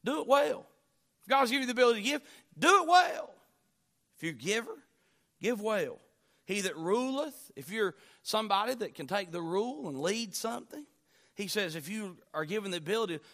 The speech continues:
to rule, then rule with diligence. If you're the kind of person who can show mercy, he says, do it cheerfully. Do it with cheerfulness. And, and this is just some examples.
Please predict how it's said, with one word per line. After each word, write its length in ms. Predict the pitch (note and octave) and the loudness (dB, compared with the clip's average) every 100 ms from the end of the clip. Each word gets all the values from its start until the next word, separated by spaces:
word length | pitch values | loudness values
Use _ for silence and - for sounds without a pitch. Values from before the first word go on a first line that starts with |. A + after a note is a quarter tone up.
| - | -8
to 100 | E3+ | -6
rule, 420 | D#3+ G3 C4 C#4 | -2 -2 -2 -2
then 200 | G#3 D#3+ - - - | -4 -4 -8 -20 -6
rule 400 | D#3+ C#4 D#4 A3+ | 0 0 0 -2
with 300 | E3+ A#2+ A2 | -8 -10 -8
diligence. 1040 | F#3+ A3 F3 A#2+ - - - - - - _ _ _ _ _ _ _ _ _ _ _ _ | -2 0 -2 -6 -12 -16 -14 -14 -14 -18 _ _ _ _ _ _ _ _ _ _ _ _
If 100 | - | -10
you're 120 | F#3 | -4
the 80 | F3+ | -2
kind 180 | F3+ F3+ | -2 -4
of 60 | D#3+ | -2
person 300 | F#3 D#3 D#3+ | -2 -2 -6
who 40 | |
can 140 | D3 | -8
show 340 | C3 F3 E3+ C#3+ _ _ | -4 -2 -2 -6 _ _
mercy, 680 | - C3 D#3+ F#3 - - - - _ _ _ _ _ _ _ _ _ _ _ _ _ _ _ _ _ _ _ _ | -10 -4 -4 -4 -8 -12 -12 -16 _ _ _ _ _ _ _ _ _ _ _ _ _ _ _ _ _ _ _ _
he 120 | - D#3 | -12 -8
says, 180 | F3 | -8
do 200 | B2+ F#3 | -6 -6
it 120 | A3+ - | -6 -10
cheerfully. 540 | - F3 - - - - _ _ _ _ _ _ - | -10 -10 -12 -18 -20 -20 _ _ _ _ _ _ -12
Do 100 | - | -10
it 20 | |
with 100 | G#3 | -10
cheerfulness. 420 | - D#3 - - _ - - G3 | -12 -14 -16 -20 _ -20 -10 -4
And, 180 | G3 - | -4 -4
and 160 | G3+ G3 | -6 -4
this 220 | B3 C4+ | -4 -4
is 80 | G#3 | -4
just 260 | F3+ G#3 - - _ | -2 -2 -4 -20 _
some 220 | - A3 | -4 -2
examples. 960 | F#3 E3 G3 B3+ B3 - - - - | -2 -4 -2 -2 -2 -6 -18 -18 -20